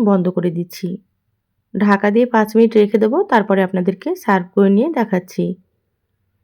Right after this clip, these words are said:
দেখুন পাঁচ মিনিট পর বলে ঢেলে নিয়েছি। কালারটা দেখে হয়তো বুঝতে পারছেন রান্নাটা কতটা সুন্দর হয়েছে। গরম ভাত, রুটি, পরোটা সব কিছুর সঙ্গে কিন্তু দারুণ লাগে খেতে।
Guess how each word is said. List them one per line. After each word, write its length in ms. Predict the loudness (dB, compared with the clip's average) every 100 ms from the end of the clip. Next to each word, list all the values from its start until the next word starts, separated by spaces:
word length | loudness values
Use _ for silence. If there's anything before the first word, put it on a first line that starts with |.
| _ _ _ _ _ _ _ _ _ _ _ _ _ _ _ _ _ _ _ _ _ _ _ _ _ _ _ _ _ _ 4
দেখুন 300 | 4 6 4
পাঁচ 220 | 4 2 2
মিনিট 220 | 0 2
পর 140 | 0 2
বলে 200 | 4 4 4
ঢেলে 260 | 4 4
নিয়েছি। 420 | 4 4 2 0 -2 -4 -2
কালারটা 360 | 0 0 -2
দেখে 260 | 2 4 4
হয়তো 240 | 4 4 2
বুঝতে 300 | 0 0 0
পারছেন 360 | 0 0 -2 -2
রান্নাটা 380 | 2 2 2 -2 -2
কতটা 320 | -2 -2 -4
সুন্দর 320 | -2 0 2
হয়েছে। 400 | 2 0 0 0 -2 -4 _ _ _ _ -20 -12 0
গরম 340 | 4 6 4
ভাত, 240 | 4 2 2
রুটি, 280 | -2 -2 0
পরোটা 400 | 2 2 2 2 0
সব 220 | 0 -2 -2
কিছুর 260 | -4 -4
সঙ্গে 260 | -2 -2 0
কিন্তু 240 | -2 -2 2
দারুণ 320 | 4 4 4
লাগে 220 | 2 -2 -4
খেতে। 300 | -6 -4